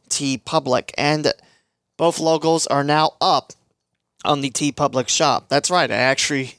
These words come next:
got the alternative logo to proper size, and they accepted it. So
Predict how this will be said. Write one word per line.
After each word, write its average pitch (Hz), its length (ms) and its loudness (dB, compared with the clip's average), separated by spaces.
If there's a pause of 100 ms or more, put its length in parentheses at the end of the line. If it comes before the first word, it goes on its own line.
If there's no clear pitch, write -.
(580)
got 143 220 0
the 135 120 2
alternative 139 480 0
logo 139 400 2
to 131 160 -6
proper 143 320 -2
size, 147 460 2
and 127 120 -8
they 131 400 -2
accepted 139 460 -2
it. 196 180 0
So 196 320 0